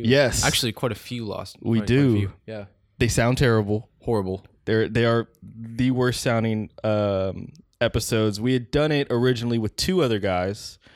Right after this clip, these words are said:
Speaker 1: They
Speaker 2: The,
Speaker 1: will go
Speaker 2: the,
Speaker 1: unnamed.
Speaker 2: the podcast, the podcast.
Speaker 1: The po- <laughs> Thank you for correcting me. Um, yeah, but we, we had this idea originally, maybe about a year prior.
Speaker 2: Yeah.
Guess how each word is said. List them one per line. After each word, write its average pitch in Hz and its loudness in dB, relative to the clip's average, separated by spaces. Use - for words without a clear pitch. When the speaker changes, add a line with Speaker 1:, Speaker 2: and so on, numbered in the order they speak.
Speaker 1:
They 110 0
Speaker 2:
The, 110 4
Speaker 1:
will 127 4
go 117 4
Speaker 2:
the, 113 4
Speaker 1:
unnamed. 107 0
Speaker 2:
the - 2
podcast, 98 -2
the 95 -14
podcast. 104 -4
Speaker 1:
The - 2
po- - -10
<laughs> - -6
Thank 143 4
you 139 2
for 127 0
correcting 120 0
me. 101 -2
Um, 113 2
yeah, 156 4
but 120 2
we, 131 0
we 131 0
had 139 2
this 151 -2
idea 127 2
originally, 107 0
maybe 113 0
about 104 0
a 117 0
year 110 -2
prior. 98 -2
Speaker 2:
Yeah. 98 -4